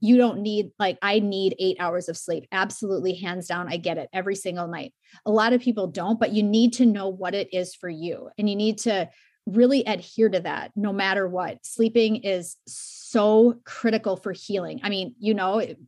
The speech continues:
from a workout standpoint, that's when you're repairing. That's when you're, so it's the same thing with, with your gut and healing that. Um, and then the last thing that kind of goes into all of this is you really have to commit to stress reduction.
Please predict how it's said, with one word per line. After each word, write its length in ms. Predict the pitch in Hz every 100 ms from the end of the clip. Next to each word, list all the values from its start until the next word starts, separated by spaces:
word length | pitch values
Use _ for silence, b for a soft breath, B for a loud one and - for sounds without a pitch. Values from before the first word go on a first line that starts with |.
| -
from 180 | 196 196
a 40 |
workout 420 | 185 247 254 170
standpoint, 440 | - 165 170 185 -
that's 180 | 202 220
when 140 | 214
you're 180 | 208 190
repairing. 600 | 202 196 208 220 131 175
That's 220 | 175 -
when 140 | 214
you're, 220 | 202 190 135 -
so 200 | 226 240
it's 180 | 208 214
the 80 | 220
same 320 | - 208 214
thing 280 | 214 196 196
with, 220 | 180 170 _ -
with 160 | 185
your 80 | 185
gut 300 | 170 175 180
and 180 | 175 175
healing 340 | 165 180 170 170
that. 300 | 170 165 - B B B B B 208
Um, 240 | 175 175
and 100 | 220
then 120 | 220
the 80 | 220
last 400 | 190 180 202 -
thing 240 | 208 190 185
that 160 | -
kind 240 | - 202 220
of 80 |
goes 200 | 208 190
into 240 | 190 175 175
all 240 | 180 175 175
of 80 | 170
this 320 | 170 170 -
is 180 | 185 175
you 260 | 214 240 185
really 260 | 208 202 208
have 200 | 202 185
to 100 | 185
commit 420 | - 175 170 -
to 140 | 175
stress 400 | 165 - 170 -
reduction. 680 | 175 160 170 - 190 196 208